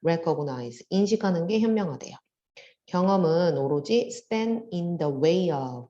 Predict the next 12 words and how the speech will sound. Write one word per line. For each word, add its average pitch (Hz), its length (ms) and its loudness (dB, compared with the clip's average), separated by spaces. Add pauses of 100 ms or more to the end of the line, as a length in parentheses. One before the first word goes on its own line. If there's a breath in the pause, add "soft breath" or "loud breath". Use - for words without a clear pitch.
뭐를 143 260 0
방해하다 139 1000 -2
또는 226 560 0 (480 loud breath)
길을 220 240 4
막다니까 131 600 -2
방해하다라고 160 1900 -4
해석을 175 280 -2
하면 175 160 -2
되겠죠. 131 480 -8 (480 loud breath)
그래서 185 540 0 (140)
방해할 254 1000 4
겁니다. 147 880 0